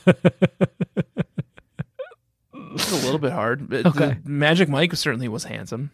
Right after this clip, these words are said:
Speaker 1: He's very good looking.
Speaker 2: And every now and then he'd sort of do this thing where he turns on his handsome and kinda
Speaker 1: Yeah.
Speaker 2: looks at the camera like, "Hey, I'm
Speaker 1: Yeah.
Speaker 2: being handsome."
Speaker 1: Yeah, I
Speaker 2: Like,
Speaker 1: liked him a
Speaker 2: "Hachi
Speaker 1: lot.
Speaker 2: machi."
Speaker 1: I weirdly liked him a lot.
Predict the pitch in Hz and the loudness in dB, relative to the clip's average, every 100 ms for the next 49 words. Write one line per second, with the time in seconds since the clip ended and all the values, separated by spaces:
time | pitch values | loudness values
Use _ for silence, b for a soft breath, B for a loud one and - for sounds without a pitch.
0 | - 175 143 127 139 143 131 123 113 117 | 4 6 6 4 6 6 4 2 -2 -6
1 | 127 127 156 160 185 151 160 160 143 139 | -6 0 4 6 8 6 6 4 2 2
2 | 160 143 127 131 131 - 127 123 123 101 | 4 4 4 2 2 -2 -2 -2 -6 -6
3 | - 123 113 123 113 113 123 - 127 139 | -4 -4 -4 -4 -2 -2 -4 -4 -4 -2
4 | 160 165 160 127 131 143 135 120 120 - | -2 -2 -4 -6 2 6 6 2 -8 -10
5 | 120 120 113 107 - - 160 131 123 135 | -8 -6 -6 -8 -10 -4 0 2 2 2
6 | 131 110 147 110 - - 151 233 220 330 | 2 2 -4 -4 -4 2 4 8 8 8
7 | 240 165 220 170 147 156 151 - 180 254 | 6 8 6 8 8 8 6 6 6 6
8 | 311 302 269 180 156 143 131 131 123 110 | 6 4 6 4 4 2 2 -2 -4 -6
9 | 107 | -8